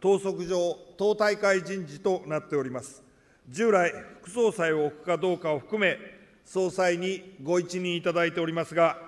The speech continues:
昨年九月三日付で、高村正彦副総裁が再度指名されましたことをご報告申し上げます。党紀委員の選任は、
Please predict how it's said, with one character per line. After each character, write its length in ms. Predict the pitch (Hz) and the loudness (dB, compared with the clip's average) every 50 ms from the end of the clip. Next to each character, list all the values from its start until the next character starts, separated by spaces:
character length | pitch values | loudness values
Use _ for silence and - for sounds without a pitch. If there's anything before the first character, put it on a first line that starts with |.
| - - - - - - _ | -20 -20 -20 -20 -20 -20 _
昨 340 | - - 180 180 175 - 202 | -6 2 2 2 2 2 0
年 320 | 208 208 202 196 196 185 - - - - | 0 0 0 0 -2 -6 -12 -14 -18 -8
九 120 | - 202 214 | -4 0 2
月 340 | 202 190 180 - 147 160 | 2 2 2 0 -4 -6
三 160 | 165 165 170 165 | -6 -4 -6 -4
日 200 | - - 185 185 | 0 0 0 0
付 220 | 170 175 190 185 | 0 -2 -2 0
で、 600 | 175 196 196 196 - - - - - - - - _ | 2 2 2 2 0 -4 -10 -16 -18 -20 -20 -20 _
高 200 | - 202 208 190 | 4 6 6 6
村 220 | 180 175 170 170 165 | 6 4 2 2 2
正 300 | 170 170 170 208 220 202 | 2 -2 0 2 0 0
彦 220 | - - - 180 139 | 0 -2 -4 -4 -4
副 160 | - - 160 | -6 -10 -10
総 220 | - 190 185 165 | -6 -2 -2 -2
裁 240 | 147 - 151 151 156 | -2 0 -2 0 2
が 240 | 156 175 180 156 - - - - - - - _ _ | 4 4 4 4 0 -4 -12 -20 -20 -20 -20 _ _
再 320 | - - 202 208 196 175 | -4 0 2 2 2 2
度 220 | 156 160 143 127 - - - - | 0 -2 -4 -4 -8 -12 -18 -14
指 160 | - 156 160 | -10 -6 -2
名 160 | 170 165 160 | 0 0 0
さ 140 | 151 156 156 | 0 -2 -2
れ 80 | 156 | -2
ま 140 | 156 156 151 | -2 -4 -6
し 80 | - - | -6 -8
た 100 | 143 131 | -10 -8
こ 140 | - 147 135 | -8 -8 -2
と 160 | - 208 196 | 0 2 4
を 420 | 175 135 - - - - - - - | 4 2 0 -4 -12 -18 -18 -10 -6
ご 100 | 143 131 | -2 -2
報 140 | 135 151 | -2 -2
告 240 | - 147 131 - 135 | -2 -6 -10 -10 -10
申 140 | 135 135 135 | -10 -10 -8
し 80 | - 131 | -8 -8
上 60 | 123 | -8
げ 40 | 123 | -8
ま 80 | 123 110 | -10 -14
す。 180 | - - - - _ _ _ _ _ _ _ _ _ _ _ _ | -14 -20 -20 -20 _ _ _ _ _ _ _ _ _ _ _ _
党 200 | - 214 226 214 | 6 6 6 6
紀 220 | 220 220 226 220 | 4 0 -2 -2
委 40 | 214 | -2
員 80 | 196 185 | -2 -2
の 120 | 170 165 - | -4 -4 -2
選 260 | - 170 175 175 175 | -2 -2 -2 -2 -4
任 200 | 175 175 170 170 | -4 -4 0 2
は、 220 | 185 202 185 - | 2 2 0 -2